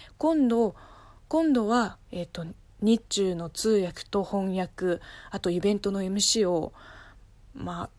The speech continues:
紆余曲折はあったんだけど、やるようになって、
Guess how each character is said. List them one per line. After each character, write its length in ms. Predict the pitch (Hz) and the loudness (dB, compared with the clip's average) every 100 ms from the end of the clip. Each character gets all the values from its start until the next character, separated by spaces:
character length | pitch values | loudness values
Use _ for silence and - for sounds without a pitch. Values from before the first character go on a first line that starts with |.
| - - | -20 -4
紆 160 | 208 208 | 2 4
余 100 | 185 | 2
曲 500 | - - - 196 - | -4 -8 -6 -6 -2
折 60 | 196 | -2
は 80 | |
あ 40 | 185 | -2
っ 40 | |
た 200 | - 202 | -2 -4
ん 60 | 180 | -4
だ 100 | 165 | -8
け 160 | - | -8
ど、 260 | 165 170 160 - - - - - | -4 -4 -4 -10 -20 -20 -14 -4
や 120 | 185 | -2
る 100 | 190 | 2
よ 100 | 208 | 2
う 40 | |
に 120 | 180 | 0
な 120 | 170 170 | -6 -10
っ 40 | |
て、 420 | - - 180 170 | -10 -6 -4 -4